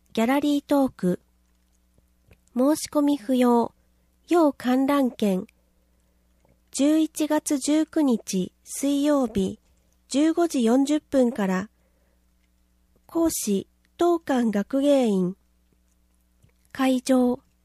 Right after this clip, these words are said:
日本画展示室。万葉集を読む。無料。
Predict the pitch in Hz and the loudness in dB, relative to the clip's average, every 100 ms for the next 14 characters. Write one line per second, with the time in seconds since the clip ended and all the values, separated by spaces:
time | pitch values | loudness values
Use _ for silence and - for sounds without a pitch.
0 | _ _ - 240 285 330 330 330 - 311 | _ _ 0 2 4 2 2 0 0 2
1 | 302 294 302 - - 185 - _ _ _ | 2 0 -4 -6 -4 -4 -4 _ _ _
2 | _ _ _ _ _ _ _ _ _ _ | _ _ _ _ _ _ _ _ _ _
3 | _ _ _ _ - 262 330 339 349 339 | _ _ _ _ 0 2 4 4 4 2
4 | - 240 214 190 180 233 220 180 _ _ | -2 0 2 2 2 2 2 0 _ _
5 | _ _ _ _ _ _ _ _ _ _ | _ _ _ _ _ _ _ _ _ _
6 | - 226 240 262 254 | -2 0 4 4 2